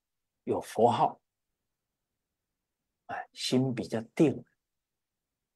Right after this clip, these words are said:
而且说实在的，事情多了，你心没有定啊，没有念佛啊，可能事情处理啊，就不是太妥当，太圆满，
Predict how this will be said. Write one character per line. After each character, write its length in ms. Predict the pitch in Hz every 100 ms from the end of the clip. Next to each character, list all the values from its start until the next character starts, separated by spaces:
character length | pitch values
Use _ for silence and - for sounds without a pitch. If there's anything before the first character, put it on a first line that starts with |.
| _ _ _ _ _ _ _ _ _ _ -
而 120 | 127
且 160 | 127
说 220 | 101 135 123
实 120 | 113
在 220 | 139 117
的， 180 | 95 82
事 200 | - 151
情 320 | 113 101 113
多 220 | 113 143 135
了， 180 | 107 - _ _ _ _ _ _
你 160 | - 101
心 360 | - 143 147 135
没 100 | 139
有 100 | 110
定 280 | - 156 110
啊， 220 | - -
没 200 | - 120
有 80 | 123
念 200 | 127 131
佛 280 | - 80 -
啊， 120 | - _ _ _ _ _ _ _ _ _ -
可 180 | 95
能 360 | 98 107 117 240 _ _
事 320 | - - 170
情 260 | - 104 107
处 280 | - 160
理 160 | 101 85
啊， 120 | 82
就 120 | - 113
不 160 | 110
是 160 | 107 113
太 260 | - 120 104 -
妥 200 | - -
当， 180 | 120 - _ _ _ _ _ _
太 160 | - 123
圆 260 | 101 95
满， 240 | 113 104